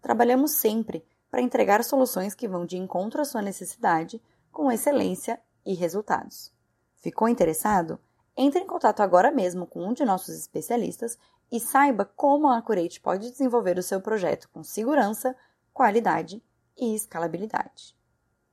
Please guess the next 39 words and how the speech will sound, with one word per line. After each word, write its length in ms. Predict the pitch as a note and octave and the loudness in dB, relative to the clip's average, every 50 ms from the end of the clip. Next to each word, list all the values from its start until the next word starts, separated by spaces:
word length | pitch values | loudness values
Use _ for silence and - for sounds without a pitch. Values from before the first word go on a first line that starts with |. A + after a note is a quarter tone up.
| _ _ _ _ _ _ _ | _ _ _ _ _ _ _
Compartilhe 540 | - - C4 G#3 G3 F#3 - - E3 D3+ D3 | 0 2 2 2 2 -2 -2 -4 -8 -8 -6
esse 180 | D3+ - - - | -8 -10 -12 -14
conteúdo 680 | _ - D#3+ D#3 - C4 D#4 C#4 A3 A#3 A#3 C#4 C#4+ _ _ _ _ _ - | _ -16 -10 -4 0 2 2 4 2 2 0 -4 -6 _ _ _ _ _ -8
e 80 | E4 - | -6 -2
continue 440 | - D4+ C#4+ C4+ - C#4+ A#3 G#3+ | 0 0 0 0 0 -2 -2 -2
acompanhando 500 | G3+ F#3+ - G3 - - F#3+ G#3+ A3+ G3+ | -2 -2 -4 -4 -2 0 0 0 0 0
as 100 | G3 F#3 | 0 0
atualizações 680 | A3 A3 - B3 A3 G3+ F#3 F#3+ F#3+ F#3+ G#3 G3+ G#3 G3 | 0 0 2 0 -2 0 0 0 0 0 -2 -6 -6 -6
do 100 | D4 C#4+ | -6 0
blog 320 | - G3 F3+ E3+ F3+ F#3+ | 4 6 6 6 6 4
da 160 | F3+ F#3 F3+ | 4 2 2
Accurate. 580 | F#3+ - - C#4 A3+ D3+ - - - - - _ _ _ _ _ _ _ _ | 2 2 2 2 2 0 -2 -6 -14 -20 -20 _ _ _ _ _ _ _ _
Se 180 | - - A3+ G#3+ | -8 -4 -2 2
você 300 | F3+ F3+ F3 - C4 C4+ | 2 2 4 4 2 4
for 140 | - D4+ | 4 4
um 60 | C#4+ B3 | 4 2
profissional 460 | - A#3 A#3 - - - - - E3+ | 0 -2 -4 -4 -4 -2 -2 -2 -4
de 120 | D#3+ E3 | -4 -2
T 100 | - B3+ | 0 0
I 260 | C4+ A#3 E3 D#3+ - _ _ _ _ _ - | 2 2 0 -4 -8 _ _ _ _ _ 2
ou 140 | F#3+ G#3+ | 4 4
de 160 | G#3 G3 G#3 F#3 | 4 4 4 4
áreas 220 | D3+ D3 D#3 D#3 | 4 4 2 -2
similares 580 | - - F3+ A3 C#4 C#4+ G#3 E3 D#3+ E3 D#3+ E3 | -4 -4 -2 2 4 6 6 4 4 0 -4 -8
e 60 | E3 | -6
desejar 460 | F3+ F3 E3 E3+ E3+ D#3 F3 F3 G3+ | -6 -4 -4 -4 -2 0 0 0 0
fazer 280 | - - G#3+ F3+ E3+ E3 | 0 -2 -4 -2 -4 -6
parte 400 | - - F3+ F3+ D#3+ - - - | -4 -4 -4 -4 -4 -6 -8 -6
da 140 | D#3+ D3+ | -6 -6
Accurate, 560 | D3+ - - C#4+ D4 A3 G#3 A#3+ - - - _ _ _ _ _ _ - | -6 -6 -2 0 2 2 2 0 -4 -10 -18 _ _ _ _ _ _ 0
acesse 360 | E4+ D#4 - D4 C4 B3+ - | 0 2 4 4 4 4 2
a 40 | B3+ | 2
página 400 | - F#3 F3 E3+ D#3+ E3+ F3 E3 | 2 2 2 2 0 -2 -6 -10
de 100 | - - | -10 -8
carreiras, 560 | - C4 B3+ A#3 G#3 F3+ F3 F#3+ G3 - - _ _ _ _ _ | -6 -4 -2 0 0 0 0 -2 -6 -10 -12 _ _ _ _ _
veja 300 | - F3+ F#3 F3+ D#3+ D#3 | -6 -2 0 0 0 0
as 100 | E3+ E3 | -2 -2
vagas 300 | - D3+ C#3 - D#3 D#3+ | -4 -6 -6 -6 -2 0
abertas 540 | A#3 C4 B3+ F#3+ E3+ E3+ - - - - - | 0 0 2 0 -2 -4 -6 -10 -12 -12 -14